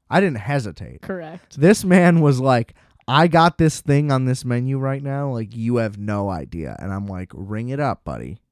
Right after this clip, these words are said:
Speaker 1: If I trust anyone in any scenario because they should know something about their job, it's a fat man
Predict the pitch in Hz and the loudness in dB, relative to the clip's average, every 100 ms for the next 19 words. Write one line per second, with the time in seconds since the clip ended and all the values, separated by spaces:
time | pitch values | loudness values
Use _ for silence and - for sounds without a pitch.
0 | _ _ _ _ _ _ _ - 131 151 | _ _ _ _ _ _ _ -8 2 2
1 | 202 - 208 185 - - _ _ 185 220 | 2 2 4 4 2 -14 _ _ 2 4
2 | 208 170 131 123 95 85 92 - 143 139 | 4 2 0 -4 -6 -12 -16 -16 -8 -8
3 | - _ 165 196 208 208 - 160 147 135 | -8 _ 2 6 6 6 4 2 4 6
4 | 120 113 110 107 120 113 135 117 - - | 4 2 0 0 -4 -2 -2 -2 -6 -16
5 | _ _ _ - 135 - 147 131 139 143 | _ _ _ 0 0 2 -2 0 -2 0
6 | 156 147 160 151 143 139 - 135 127 127 | -4 -2 -2 -2 0 0 2 0 2 2
7 | 135 131 131 123 110 - - 160 170 - | 2 2 -2 -6 -6 -8 -2 2 2 0
8 | 156 156 151 156 | -2 0 0 -2